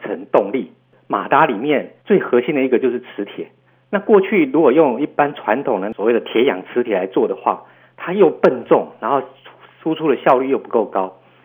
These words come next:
可是如果是用稀土金属里面的，比如说化学元素叫做铝，金字旁，然后女生的“女”，那个它在原子序周期表里面排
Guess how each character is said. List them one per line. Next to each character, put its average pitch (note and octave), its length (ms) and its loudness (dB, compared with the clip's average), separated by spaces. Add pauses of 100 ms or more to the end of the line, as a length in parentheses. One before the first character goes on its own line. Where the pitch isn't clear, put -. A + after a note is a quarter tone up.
(200)
可 - 100 -2
是 A3+ 120 0
如 G#3 120 2
果 F#3 200 4
是 F#3 40 0
用 E3 160 2
稀 - 320 -8
土 B2 160 -2
金 C#3 160 -4
属 B2+ 120 -2
里 G2+ 80 -8
面 B2 160 -4
的， G#2+ 160 0 (420)
比 A#2 120 -4
如 A#2 60 -2
说 D3 220 0 (280)
化 D3 180 4
学 A#2+ 140 -2
元 A#2+ 160 0
素 C#3 120 -2
叫 B2+ 140 0
做 A2 240 0
铝， A2 340 -6 (380)
金 D3+ 140 -6
字 D#3+ 120 0
旁， F#2 240 -6
然 G#2+ 120 -6
后 C3 80 -4
女 F2+ 180 -8
生 C#3 120 -4
的 B2 80 -6
“女”， F#2 280 -10 (100)
那 D#3+ 80 -4
个 A#2 120 0
它 E3 160 -4
在 F3+ 80 2
原 C3+ 200 2
子 A2+ 120 -4
序 - 360 -6
周 E3+ 160 4
期 C#3 140 -6
表 A2+ 140 2
里 G#2+ 60 -4
面 A#2 100 -4
排 G#2+ 260 -6